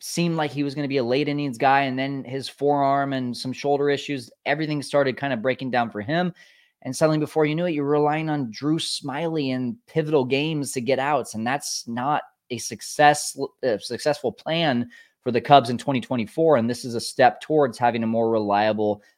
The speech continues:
bullpen. And, and I love how now the sixth, seventh, eighth, ninth inning all shapes out when you look at this team, just with this one addition. I think it makes a huge, huge difference as long as he stays healthy, which it looks like based on his track record, he will. Last year was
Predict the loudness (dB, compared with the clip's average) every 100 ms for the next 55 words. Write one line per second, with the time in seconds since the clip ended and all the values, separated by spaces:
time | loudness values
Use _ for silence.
0 | _ 4 4 2 -2 -2 -6 -6 -8 -6
1 | 2 4 6 8 10 12 12 10 6 2
2 | 4 4 4 2 -4 -4 -6 0 0 0
3 | -4 -6 -8 -6 -6 _ _ _ _ -2
4 | 0 0 0 0 0 0 0 -4 -6 0
5 | 2 2 0 -6 -4 -6 -6 -8 -8 -8
6 | -8 -6 -2 -4 -6 _ _ _ _ _
7 | -2 2 2 2 -4 -4 -2 -2 0 -2
8 | -2 -8 -6 -8 -4 -6 -4 -8 -10 -12
9 | -4 0 4 4 2 _ -20 _ _ 2
10 | 4 4 0 -2 0 -2 -4 -14 -20 -6
11 | -4 0 0 0 -4 -4 2 2 2 4
12 | 4 4 -2 -2 -4 -4 -4 -6 2 2
13 | 2 -6 _ _ 0 2 0 -4 2 2
14 | 2 2 0 0 -4 -2 4 4 6 6
15 | 6 4 2 4 0